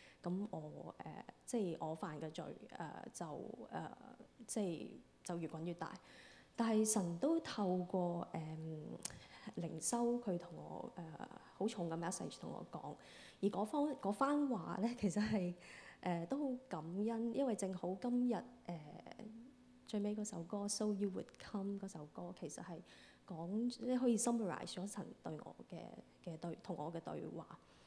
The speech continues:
誒，係咯，即係神同我講，誒，誒，唔係你做嘅事情係，誒，讓我去愛你多一啲，亦都唔係，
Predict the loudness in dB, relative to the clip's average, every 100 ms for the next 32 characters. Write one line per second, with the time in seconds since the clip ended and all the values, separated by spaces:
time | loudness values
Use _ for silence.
0 | -20 -20 -10 -4 -4 -4 -4 -6 -4 0
1 | 0 4 4 4 2 -2 -4 -6 -8 -8
2 | -8 -6 -8 -6 -8 -8 -10 -12 -12 -14
3 | -16 -18 -18 -18 -16 -10 -10 -8 -12 -14
4 | -18 -20 -20 -4 0 2 4 4 4 2
5 | 0 -4 -12 -16 -2 0 2 -2 -6 -8
6 | -4 -2 -2 -2 -4 -4 -6 -10 -8 -6
7 | -4 -6 -8 -8 -6 -6 -6 -6 -8 -6
8 | -2 -2 -2 -4 -2 -4 -2 0 0 -2
9 | -2 -2 -2 0 0 -4 -8 -10